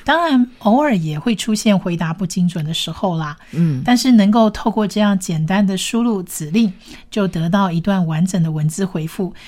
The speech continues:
Speaker 1: 确实是科技的一大创举。
Speaker 2: 嗯哼。好，这个Chat G P T呢，它的开发公司是在美国旧金山的Open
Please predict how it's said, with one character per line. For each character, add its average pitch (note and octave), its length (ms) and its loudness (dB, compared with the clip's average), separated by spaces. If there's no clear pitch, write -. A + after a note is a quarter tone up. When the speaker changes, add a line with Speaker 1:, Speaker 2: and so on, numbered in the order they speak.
Speaker 1:
确 A#3 200 2
实 F3+ 200 -2
是 G3 240 -2
科 G#3 280 -2
技 G3+ 220 -2
的 E3 140 -4
一 D#3+ 80 -4
大 E3+ 180 -2
创 D#3+ 340 0
举。 - 280 -10
Speaker 2:
嗯 F#3 180 6
哼。 F3 340 2
好， D3+ 320 0
这 D4+ 180 -4
个 D#4+ 140 2
Chat C#4+ 600 0
G G3+ 180 2
P G#3 220 2
T G#3 260 2
呢， E3 240 4
它 F3 180 -2
的 D#3+ 140 0
开 - 180 -2
发 E3+ 220 0
公 F#3 220 4
司 F#3 280 2
是 F#3 240 2
在 D#3 280 2
美 C#3+ 160 0
国 C#3 180 0
旧 E3 260 2
金 D#3+ 320 0
山 E3+ 380 2
的 C#3 300 0
Open E3+ 520 2